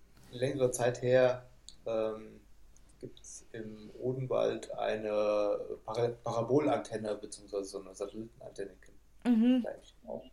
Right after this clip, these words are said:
Speaker 1: relativ ganz gut. Die haben wir halt auch mal auf eine Tour mitgenommen und wir standen halt auf dem,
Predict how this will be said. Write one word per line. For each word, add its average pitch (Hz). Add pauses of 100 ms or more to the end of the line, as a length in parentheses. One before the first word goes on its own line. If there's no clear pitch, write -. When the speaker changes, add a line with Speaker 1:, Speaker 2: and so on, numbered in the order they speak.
Speaker 1:
relativ -
ganz 131
gut. 143 (1300)
Die 120
haben 127
wir 139
halt 139
auch 131
mal 151
auf 131
eine 131
Tour 139
mitgenommen 190
und 127
wir -
standen 131
halt 123
auf 123
dem, 120